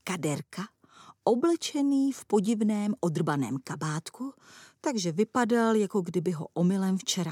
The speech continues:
přejela sekačka na trávu. Ten držel své červené holínky raději v ruce, jenom aby čarodějnici Krákorandu nevzbudil. „Tak co, už spí?“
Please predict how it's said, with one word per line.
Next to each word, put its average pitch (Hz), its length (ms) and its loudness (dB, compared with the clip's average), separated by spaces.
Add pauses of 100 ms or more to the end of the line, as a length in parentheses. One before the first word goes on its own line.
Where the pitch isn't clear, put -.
přejela 170 460 -2
sekačka - 560 -2
na 196 120 2
trávu. - 500 -8 (800)
Ten 196 360 2
držel 160 340 0
své 165 320 -2
červené 170 640 0
holínky 175 560 2
raději 160 360 -2
v 147 80 -14
ruce, 170 420 -4 (680)
jenom 262 380 4 (120)
aby 190 200 -4
čarodějnici 233 960 -2
Krákorandu 180 1000 -4
nevzbudil. - 760 -6 (1700)
„Tak - 280 2
co, 214 340 2 (480)
už 175 220 0
spí?“ 214 540 0